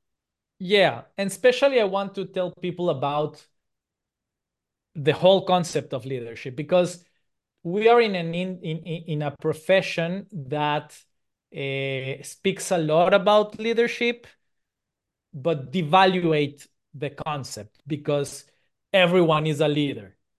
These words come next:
And, and every time you introduce someone to come to the stage, it doesn't matter if they've been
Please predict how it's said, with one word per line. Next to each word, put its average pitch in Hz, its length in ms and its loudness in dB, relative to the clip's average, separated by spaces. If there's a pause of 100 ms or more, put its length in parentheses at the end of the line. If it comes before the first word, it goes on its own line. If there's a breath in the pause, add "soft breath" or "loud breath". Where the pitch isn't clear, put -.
(240)
And, 143 300 -8
and 156 240 -2
every 196 340 6
time 185 320 4
you 180 240 0
introduce 165 680 -4
someone 165 440 2
to 151 80 -8
come 156 260 -4
to 165 100 -6
the 143 120 -4
stage, 175 600 0 (280 soft breath)
it 151 160 -4
doesn't 202 400 2
matter 190 320 0
if 156 260 -6
they've 165 380 0
been 170 420 -2